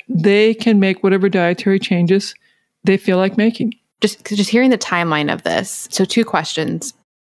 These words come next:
Speaker 2: What are you most testing here? Because those three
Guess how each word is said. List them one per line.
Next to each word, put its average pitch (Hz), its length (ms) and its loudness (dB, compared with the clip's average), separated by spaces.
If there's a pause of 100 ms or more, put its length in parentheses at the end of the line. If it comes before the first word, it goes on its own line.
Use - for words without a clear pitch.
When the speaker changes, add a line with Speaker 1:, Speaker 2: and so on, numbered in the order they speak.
(180)
Speaker 2:
What 214 220 2
are 311 100 2
you 254 240 4
most 180 1120 0
testing 165 520 -2
here? 156 300 -2
Because 170 360 -2
those 185 220 0
three 226 400 0